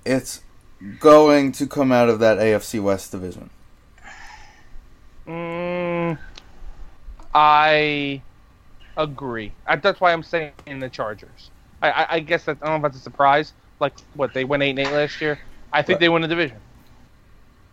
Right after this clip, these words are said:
Speaker 2: I think they're talented. I think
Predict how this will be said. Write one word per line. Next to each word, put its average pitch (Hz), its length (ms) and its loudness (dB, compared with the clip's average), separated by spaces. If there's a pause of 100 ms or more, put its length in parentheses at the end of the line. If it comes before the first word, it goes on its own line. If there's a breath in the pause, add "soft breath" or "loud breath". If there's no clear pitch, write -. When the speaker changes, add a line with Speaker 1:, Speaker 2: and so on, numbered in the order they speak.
(1400)
Speaker 2:
I 151 100 -10
think 139 240 -4
they're 139 160 2
talented. 151 500 0
I 143 100 4
think 139 260 -6